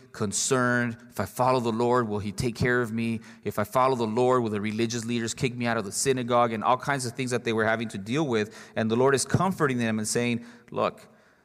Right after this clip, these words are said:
my Father knows your every need. And my Father has the power to supply every one of your needs."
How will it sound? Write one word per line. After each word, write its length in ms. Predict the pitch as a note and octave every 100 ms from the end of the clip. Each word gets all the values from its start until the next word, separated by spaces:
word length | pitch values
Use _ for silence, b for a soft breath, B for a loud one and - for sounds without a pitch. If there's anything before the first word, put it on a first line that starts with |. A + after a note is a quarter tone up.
| b _ _ _ _
my 120 | F#2+
Father 360 | G#2 B2 B2 A#2+
knows 380 | G#2+ A2 A#2 G#2+
your 100 | F#2+
every 240 | G2 F#2+
need. 300 | F#2 F2+ - - _ _ _ _ _ _ _ _ _ _ _ _ _ _ _ _
And 120 | G#2
my 80 | G2+
Father 320 | - G#2+ G#2+
has 180 | G#2 F#2+
the 60 | F#2+
power 440 | - G#2+ G#2 G2+
to 140 | F#2+
supply 600 | F2 - - G#2 F#2 E2+ - b b b b b _
every 220 | G#2+ G2+
one 200 | G2+ F#2+
of 80 | F#2+
your 120 | E2
needs." 520 | E2 E2 D2+ - -